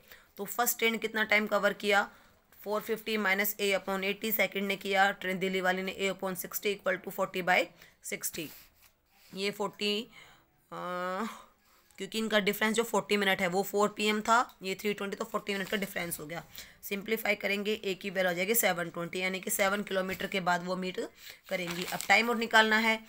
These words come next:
सेवन ट्वेंटी किलोमीटर है, टाइम सिक्सटी है, तो टू आवर फ़िफ़्टी मिनट यानी कि फ़ोर प्लस करेंगे तो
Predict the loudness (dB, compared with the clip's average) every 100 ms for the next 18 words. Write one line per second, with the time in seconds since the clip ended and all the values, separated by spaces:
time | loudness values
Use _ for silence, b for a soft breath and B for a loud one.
0 | B B -6 -2 0 0 0 -2 0 -4
1 | -4 -10 _ -12 -8 -6 -2 -2 2 2
2 | 4 4 4 -2 -6 -4 -2 -2 -2 -6
3 | -6 -10 -6 -6 -2 -2 -2 -4 -6 -6
4 | -4 -4 -2 -2 -4 -6 -4 -2 0 0
5 | -2 -2 -6 -6 -8